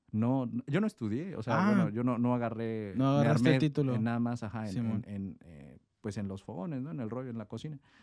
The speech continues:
Speaker 1: De hecho, yo, yo quería ser pastelero inicialmente porque m-,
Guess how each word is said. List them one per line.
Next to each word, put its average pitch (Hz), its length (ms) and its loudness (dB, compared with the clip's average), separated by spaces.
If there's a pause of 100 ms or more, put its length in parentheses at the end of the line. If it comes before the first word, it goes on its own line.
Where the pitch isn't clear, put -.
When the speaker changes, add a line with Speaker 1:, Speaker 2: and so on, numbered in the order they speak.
(200)
Speaker 1:
De 120 80 0
hecho, 127 120 2
yo, 151 280 2
yo 131 280 -2
quería 127 220 -4
ser 120 180 -10
pastelero 110 640 -10 (140)
inicialmente 104 640 -6
porque - 240 -16
m-, 90 120 -10